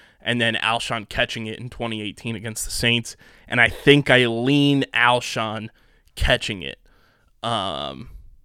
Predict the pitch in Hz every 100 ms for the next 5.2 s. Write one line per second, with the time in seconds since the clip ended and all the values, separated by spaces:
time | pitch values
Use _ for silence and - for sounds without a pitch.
0 | _ _ _ _ _ _ _ _ _ _
1 | _ _ _ _ _ _ _ _ - 131
2 | 135 - 143 131 127 123 120 113 113 95
3 | - 87 82 - - - - - 98 -
4 | _ _ _ _ _ _ _ _ _ 117
5 | 110